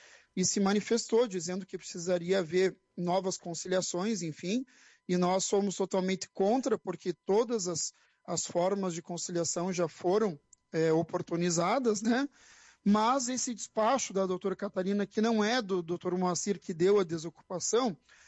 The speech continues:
ele não revoga o despacho desocupatório pelo doutor Moacir. Então agora vamos ter que aguardar pra ver, eh, qual é o deslinde disso, né? Eh, se o, se, se depois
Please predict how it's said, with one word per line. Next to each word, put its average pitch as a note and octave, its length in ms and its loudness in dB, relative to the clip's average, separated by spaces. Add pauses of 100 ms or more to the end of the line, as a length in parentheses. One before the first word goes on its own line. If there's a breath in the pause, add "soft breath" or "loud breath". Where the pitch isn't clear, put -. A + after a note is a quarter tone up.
(380 soft breath)
ele G#3 320 2
não C#4+ 320 0 (200)
revoga G#3+ 840 2 (300)
o A3 160 -2
despacho G3+ 640 -2
desocupatório A3 920 -2
pelo G#3+ 280 0
doutor G#3 280 0
Moacir. A3+ 540 -2 (580 soft breath)
Então B3 440 2
agora A3 520 2
vamos A#3 300 -4
ter G3+ 140 -4
que F3+ 480 0 (800)
aguardar E3 580 -2 (540)
pra A#3 180 0
ver, F#3 520 2
eh, G#3 160 0
qual F#3 180 0
é F#3+ 40 4
o G3 120 4
deslinde G3 520 -2
disso, G3 420 0
né? F3+ 240 -2 (440 soft breath)
Eh, D#3+ 720 2
se F3+ 280 -2
o, F3 440 4
se, F3+ 280 -6
se E3+ 380 -2
depois F3+ 440 0